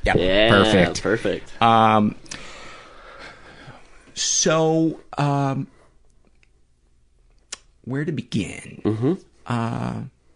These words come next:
Speaker 1: talk about the cynicism, uh, that is so prevalent among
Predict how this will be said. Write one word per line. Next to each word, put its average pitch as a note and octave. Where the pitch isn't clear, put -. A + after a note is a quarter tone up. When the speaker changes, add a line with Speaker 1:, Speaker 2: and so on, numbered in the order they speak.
Speaker 1:
talk A4
about D#3+
the G#2+
cynicism, G#2
uh, F#2+
that G2
is A2
so A#2
prevalent A2
among G2+